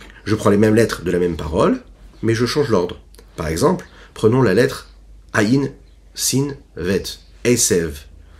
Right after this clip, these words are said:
qui ont été exprimées lors de la création pour créer les végétaux.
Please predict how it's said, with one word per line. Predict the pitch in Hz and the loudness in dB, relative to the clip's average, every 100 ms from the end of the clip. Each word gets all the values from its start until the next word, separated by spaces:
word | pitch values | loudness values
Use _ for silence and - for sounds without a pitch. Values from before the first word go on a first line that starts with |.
| - - | -20 -14
qui | - | -6
ont | 82 | -4
été | - | -2
exprimées | 123 - 80 95 131 | -4 -6 -4 2 2
lors | 101 | 2
de | 98 | -2
la | 90 | -6
création | - 80 78 139 | -6 -8 -6 -6
pour | 90 | -6
créer | 78 110 131 - - - - - - | -6 -2 -2 -2 -14 -20 -20 -16 -6
les | 98 113 - | 0 2 2
végétaux. | 101 107 98 85 76 | 2 0 0 -4 -6